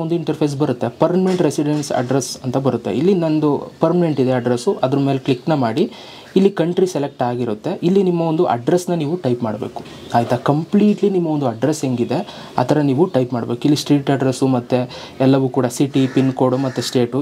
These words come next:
ಎಲ್ಲವೂ ಕೂಡ ನೀಟಾಗಿ ಹಾಕ್ಕೊಂಡು ನೀವು fill ಮಾಡಬೇಕು, ಆಯಿತಾ. So ಅದಾದಮೇಲೆ ಈ ಒಂದು box mailing address is same as permanent,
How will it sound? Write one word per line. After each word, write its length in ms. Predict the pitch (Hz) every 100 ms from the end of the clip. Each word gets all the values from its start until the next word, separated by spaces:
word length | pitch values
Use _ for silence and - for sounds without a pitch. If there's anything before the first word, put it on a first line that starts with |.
| 139
ಎಲ್ಲವೂ 240 | 139 165 170 151
ಕೂಡ 80 | 139 123
ನೀಟಾಗಿ 380 | 143 143 135 123
ಹಾಕ್ಕೊಂಡು 440 | 117 123 110 110 233 - - - 147
ನೀವು 140 | 180 -
fill 160 | 147 135
ಮಾಡಬೇಕು, 380 | 101 78 - - - - - - 104
ಆಯಿತಾ. 240 | 110 147 131 - - - -
So 80 | 156 147 143 139 -
ಅದಾದಮೇಲೆ 500 | 139 165 175 143 139 202 -
ಈ 20 | 170 175
ಒಂದು 160 | 165 139
box 280 | 131 131 - 123 131
mailing 320 | 151 170 175 147
address 240 | 143 147 151
is 80 | 147 139
same 160 | 139 139
as 80 | - 135
permanent, 360 | 135 135 131